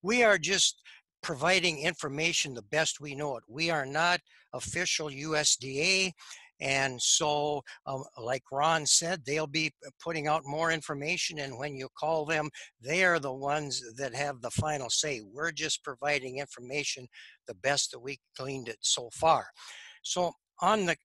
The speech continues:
slaughter cattle, fed cattle side, the way it read was that fed cattle had to weigh fourteen hundred pounds, fourteen hundred pounds or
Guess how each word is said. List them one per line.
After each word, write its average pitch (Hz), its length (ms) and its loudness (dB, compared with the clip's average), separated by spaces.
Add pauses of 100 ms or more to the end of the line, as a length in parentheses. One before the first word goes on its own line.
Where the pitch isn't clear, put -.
slaughter 208 500 6
cattle, 185 400 0
fed 208 420 0
cattle 139 380 0
side, 131 600 2
the 135 100 -8
way 175 500 2 (320)
it 139 220 -2
read 185 480 2
was 139 600 0 (180)
that 131 200 -2 (340)
fed 160 320 0
cattle 151 440 0
had 147 360 0
to 160 80 -2
weigh 151 280 0
fourteen 160 960 -6
hundred 160 380 -6 (100)
pounds, 120 480 -8 (120)
fourteen 151 440 -8
hundred 160 240 -2 (100)
pounds 147 380 -4 (340)
or 165 340 4